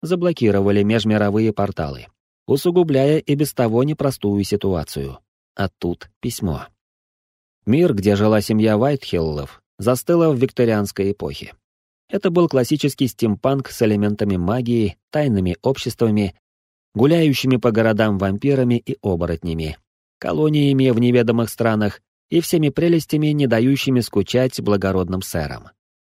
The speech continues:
Несмотря на свои размеры, превосходящие размеры планеты Земля примерно в четверо,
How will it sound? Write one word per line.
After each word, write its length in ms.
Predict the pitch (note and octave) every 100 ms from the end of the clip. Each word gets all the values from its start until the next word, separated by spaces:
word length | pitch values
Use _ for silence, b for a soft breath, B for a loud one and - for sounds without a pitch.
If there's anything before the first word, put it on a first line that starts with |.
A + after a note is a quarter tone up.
| _
Несмотря 460 | G2 F2 F#2 E2+ E2+
на 80 | D#2+
свои 260 | F2 E2+
размеры, 560 | E2+ F2 G#2+ A#2 E2 C2+ _ _ _
превосходящие 800 | C3 C#3+ C#3 E3 C3+ G#2 - G#2+
размеры 460 | A2 G2+ A2 G#2+ G#2
планеты 380 | G#2 G#2 G2+
Земля 340 | F#2+ G#2 G#2 G#2
примерно 420 | G2+ G2+ G2 G2
в 60 | F2
четверо, 480 | D3 C#3 F2+ D#2